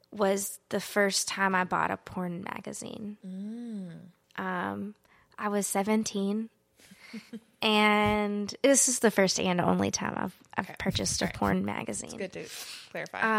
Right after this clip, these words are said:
Speaker 1: Um, and me and my friends were in the middle of this prank war, and I don't know how my friend got the idea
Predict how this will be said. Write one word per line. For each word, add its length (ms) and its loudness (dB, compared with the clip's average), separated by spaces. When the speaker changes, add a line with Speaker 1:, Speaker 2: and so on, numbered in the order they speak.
Speaker 1:
Um, 160 -6
and 340 -2
me 220 4
and 100 4
my 100 6
friends 320 0
were 100 0
in 120 0
the 80 0
middle 240 2
of 140 -4
this 180 -4
prank 460 -4
war, 340 -4
and 540 4
I 120 2
don't 220 4
know 440 0
how 320 4
my 180 4
friend 380 0
got 220 0
the 100 0
idea 580 0